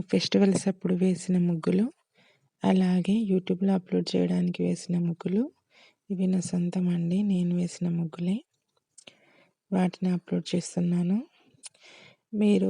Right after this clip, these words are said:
పాజ్ చేసి లేకపోతే స్క్రీన్ షాట్ తీసుకొని ఇంట్లో ట్రై చేయొచ్చండి. మీకు ఏవైనా ముగ్గులు నచ్చినట్లయితే స్క్రీన్ షాట్ తీసుకోండి,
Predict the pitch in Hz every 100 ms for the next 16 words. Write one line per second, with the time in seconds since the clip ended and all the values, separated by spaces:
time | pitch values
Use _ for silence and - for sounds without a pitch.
0 | - 185 185 - 190 175 196 190 185 -
1 | - 190 - - 185 185 - 185 - 180
2 | - - 185 196 285 226 185 - 196 190
3 | 180 - 180 180 - 180 180 208 196 -
4 | 180 180 175 175 170 - 180 180 - 175
5 | 175 - 175 175 214 277 - _ _ -
6 | - - _ _ _ _ 269 - - -
7 | 196 190 185 185 - 180 - - 180 175
8 | 208